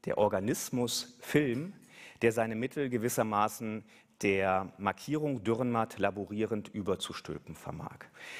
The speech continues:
Es ist, darüber nachzudenken, wie so ein medientheoretisches Lesen Dürrenmatts, um im aufgerufenen Bild zu bleiben, zurück ins Reagenzglas und von dort zurück in die Pipette führt,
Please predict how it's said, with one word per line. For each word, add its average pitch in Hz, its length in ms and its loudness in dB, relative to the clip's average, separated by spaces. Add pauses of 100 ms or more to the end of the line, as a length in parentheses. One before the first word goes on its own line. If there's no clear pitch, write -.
(160)
Es - 100 -2
ist, - 380 2 (100)
darüber 113 340 2
nachzudenken, 120 920 -2 (160)
wie 117 140 4
so 135 200 4
ein 117 400 -2
medientheoretisches 123 880 -2
Lesen 110 420 2
Dürrenmatts, 113 680 -2 (460)
um 104 200 6
im 101 100 4
aufgerufenen 104 680 0
Bild 95 200 0
zu 98 120 -2
bleiben, 90 280 2
zurück 113 400 0
ins 120 240 -4
Reagenzglas 113 800 0
und 117 80 -2
von 113 160 -2
dort 120 180 2
zurück 117 320 0
in 117 80 -2
die 104 120 -2
Pipette - 440 -4
führt, - 460 -6